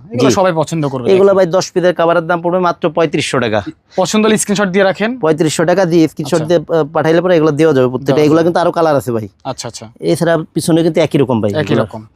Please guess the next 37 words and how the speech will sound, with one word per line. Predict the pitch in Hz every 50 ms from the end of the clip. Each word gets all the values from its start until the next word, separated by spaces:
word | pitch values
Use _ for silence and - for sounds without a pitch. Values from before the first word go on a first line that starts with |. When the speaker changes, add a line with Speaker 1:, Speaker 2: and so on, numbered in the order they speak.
| _ - _ _ _
Speaker 2:
আর | - 131
চেনগুলা | - - - 165 170 170 160 165 156
দেখেন | 135 127 113 127 117
ভাই, | 117 -
প্রত্যেকটা | - - 135 - - 147 - -
চেনই | 143 - 160 160 165
কিন্তু | 151 165 147 135
ভালো | 131 139 151
মানের। | 151 147 127 113 101 - _ -
Speaker 1:
হুম, | 185 185
হুম, | 165 170 170
হুম, | 156 165 160
হুম, | 147 151 139
দেখতে | 123 131 - - -
পাচ্ছি। | 147 147 - - 175 202 233 - - - - - _ - - - - - _ _ _ _ _ _ _ _ _ _ _ _ _ _ _ _ _
আচ্ছা। | - - 131
Speaker 2:
এগুলো | 139 156 151 170 175 180
তো | 185
দশ | 170 160 165 -
পিস | - - 156 - -
কভারের | 160 160 160 165 160
দাম | 175 180
পড়বে | 170 180 170 175 185
মাত্র | 175 165 147 - 175 147
পঁয়ত্রিশশো | 135 175 170 156 147 147 127 - - 143
টাকা। | 131 113 - 147
Speaker 1:
মাত্র | 147 - 156 139
পঁয়ত্রিশশো | - 139 135 127 - 131 127 113 - 117
টাকা। | 113 104 107 - - - _ _ _ -
Speaker 2:
জি, | 127 135 123
এগুলোর | 113 151 143 143 151 160 160
ভিতরে | 156 156 - 160
আরেকটা | 156 156 143 151 143
কালার | 151 147 143 139 135
দেখাই, | 151 127 156 160
এই | 156 143
যে। | 123 117 104